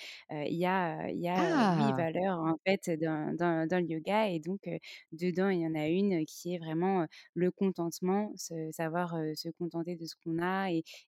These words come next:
Speaker 1: et aussi il y en a une, heu, sur, heu, bah, la non-cupidité, heu, le fait de, de partager, d'être dans le partage, la tolérance, heu, et cetera et donc ça m-,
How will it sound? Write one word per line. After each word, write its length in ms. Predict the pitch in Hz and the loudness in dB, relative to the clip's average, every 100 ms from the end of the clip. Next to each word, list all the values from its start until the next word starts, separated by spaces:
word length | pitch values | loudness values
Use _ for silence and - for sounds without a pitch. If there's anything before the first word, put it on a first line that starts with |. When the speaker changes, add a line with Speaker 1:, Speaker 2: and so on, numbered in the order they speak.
| - | 0
Speaker 1:
et 180 | 226 202 | 4 4
aussi 440 | 175 - 214 214 | 2 -2 -2 0
il 40 | 175 | 2
y 60 | |
en 100 | 170 | 2
a 120 | 165 170 | 0 0
une, 360 | 196 202 165 | 2 2 0
heu, 40 | 160 | -2
sur, 360 | - 190 185 | -6 -6 -2
heu, 60 | 175 | -2
bah, 180 | 165 160 | -2 -2
la 160 | 160 | 0
non-cupidité, 880 | 160 185 - 196 175 175 170 180 190 - - - - | 2 0 -2 -14 -12 -10 -8 -6 -8 -10 -20 -16 -8
heu, 180 | 170 165 | -6 -4
le 160 | 165 | -4
fait 180 | 165 180 | -2 -2
de, 220 | 170 165 | 0 -2
de 80 | 170 | -2
partager, 640 | - 185 - 175 165 175 175 | -2 -4 -2 -4 -2 -2 -2
d'être 160 | 165 | -2
dans 80 | 160 | -4
le 60 | 156 | -6
partage, 420 | 160 - 170 170 | -10 -6 -6 -4
la 120 | 160 | -8
tolérance, 680 | - 165 156 170 180 - 160 | -8 -10 -6 -4 -4 -4 -10
heu, 80 | 151 - | -14 -14
et 60 | 170 | -14
cetera 460 | 175 - 156 185 180 | -14 -10 -2 0 0
et 60 | |
donc 180 | 165 185 | -2 -4
ça 140 | - | -4
m-, 80 | 160 | -6